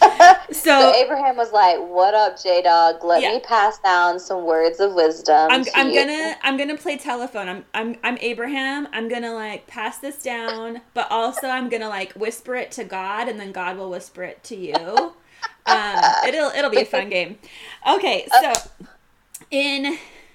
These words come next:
Speaker 1: this all starts in eighteen thirty-five.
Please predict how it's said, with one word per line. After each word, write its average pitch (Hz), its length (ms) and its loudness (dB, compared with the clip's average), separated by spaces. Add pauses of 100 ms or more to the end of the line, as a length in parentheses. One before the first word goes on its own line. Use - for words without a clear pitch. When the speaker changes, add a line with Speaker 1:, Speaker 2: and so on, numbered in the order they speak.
(460)
Speaker 1:
this 247 260 -6
all 330 200 -6
starts 240 600 -10
in 214 560 -8 (160)
eighteen 240 440 -10
thirty-five. 208 960 -10